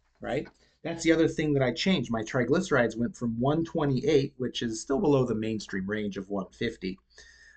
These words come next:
um, but I got that down to eighty-two. So exercise, you guys, exercise. That's it. That's what did it. Um, so I'm on a roll, and I'm pleased, and I'm happy to share this with you, because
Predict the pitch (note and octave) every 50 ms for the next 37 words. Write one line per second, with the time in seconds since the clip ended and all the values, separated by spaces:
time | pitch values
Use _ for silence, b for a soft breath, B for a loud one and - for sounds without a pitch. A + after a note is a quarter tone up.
0 | B B - B2 B2 A#2+ B2+ B2+ C#3 C3+ C#3 C#3 C3+ - - B2+ A2+ - B2+ A#2+
1 | A#2 A2+ G#2 - - - A2+ G#2+ G2+ G2 F#2+ - - E2+ E2 - _ _ _ _
2 | _ _ _ _ _ _ _ _ - - - A#2+ G#2+ G#2 - - b b b b
3 | b b b b _ _ - A#2+ B2 - - - - - - - - - - -
4 | - - - - - - - - - - C3+ D3+ D#3 - - D#3 - - A#2+ F2+
5 | - - - - - _ _ A2+ B2 B2 - - C#3+ E3+ D#3+ - - - _ _
6 | _ _ _ A2 A2+ - - C3 - - _ D#3 F#3 F#3+ D3+ - - - _ _
7 | _ _ _ _ _ _ _ _ - b b b b b b b b b _ -
8 | A2 A#2 A2 G#2+ G#2+ G#2 G2+ G2 F#2+ F#2+ - - _ _ _ _ _ _ _ -
9 | D3 C3 B2 - - - _ _ _ _ _ _ _ _ _ _ _ _ _ _
10 | _ _ C3+ C#3 D3+ E3 E3 E3 D3+ C3+ C3 B2 B2 B2+ B2 - C3 B2 A#2 A#2
11 | A#2 A#2 - - A2+ G#2 G#2 G2+ - - - - - _ _ A#2 A2 G#2 G#2 G#2
12 | A#2 A2+ - - G#2+ G#2 - - A#2 A2+ A2+ A2 A2 G#2 - - G#2 - - G#2+
13 | G2 G2 G#2 - - A2+ G#2 G2 - -